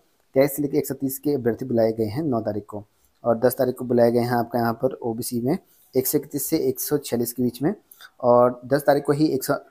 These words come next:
सैंतालीस से लेकर एक सौ अट्ठाईस तक एससी candidate को बुलाया गया है। उसके एसटी के लिए वन एटी नाइन से लेकर वन नाइंटी सिक्स अभ्यर्थियों को बुधवार को बुलाया गया है। सभी लोग जो है अपना checklist तैयार करवा लें, क्योंकि यहाँ पर जो है आपको document verification करने के लिए checklist बनाना बहुत ज़रूरी है।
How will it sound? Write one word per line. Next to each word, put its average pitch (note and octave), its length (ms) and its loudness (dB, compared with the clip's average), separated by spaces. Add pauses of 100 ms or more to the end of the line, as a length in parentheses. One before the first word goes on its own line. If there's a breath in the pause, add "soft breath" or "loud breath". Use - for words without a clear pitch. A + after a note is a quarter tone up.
(100)
सैंतालीस B2 440 -2
से C3 60 -12
लेकर C3 140 -4
एक C3 100 -4
सौ C3 80 -4
अट्ठाईस A#2+ 280 -6
तक D3 260 -6
एससी - 200 -10
candidate A2+ 280 -4
को C#3 120 -16
बुलाया A2+ 200 0
गया A2 140 -4
है। G2 160 -12 (380 soft breath)
उसके B2+ 200 -4
एसटी B2+ 300 -6
के C3 80 0
लिए C#3 240 0 (180)
वन B2+ 260 0
एटी B2+ 200 -2
नाइन A#2+ 180 0
से A#2 120 -8
लेकर A#2 200 -2
वन B2+ 220 0
नाइंटी A#2 300 -4
सिक्स - 240 -12
अभ्यर्थियों A2+ 400 -8
को C3 100 -2
बुधवार A2+ 280 -6
को D#3 180 -2
बुलाया A2+ 300 -2
गया G#2 160 -6
है। - 120 -14 (500 loud breath)
सभी D3 260 2
लोग F#3+ 200 6
जो F3+ 60 2
है F#3 80 0
अपना E3 240 2
checklist D#3+ 400 0
तैयार C#3 200 2
करवा C#3 300 4
लें, C#3 140 0
क्योंकि C#3 220 -6
यहाँ B2 240 0
पर B2+ 120 -4
जो B2+ 120 -6
है C#3+ 60 -4
आपको B2+ 220 -4
document A#2+ 400 -2
verification A2+ 260 -8
करने A2+ 260 -10
के A2+ 60 -4
लिए B2 100 -6
checklist A#2 440 -10
बनाना A2+ 180 -8
बहुत A2 320 -8
ज़रूरी A2 260 -4
है। A2 220 -14